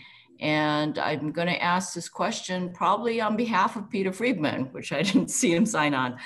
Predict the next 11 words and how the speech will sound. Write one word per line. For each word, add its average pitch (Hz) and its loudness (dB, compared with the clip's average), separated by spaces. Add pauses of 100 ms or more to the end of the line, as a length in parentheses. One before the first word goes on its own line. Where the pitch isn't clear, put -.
(480)
Um, 208 6 (880)
the 208 0
recent 254 4
news 220 6
with, 175 2
uh, 175 6 (460)
exports, 196 0
uh, 175 4
going 180 2
out, 165 0 (180)
uh, 147 0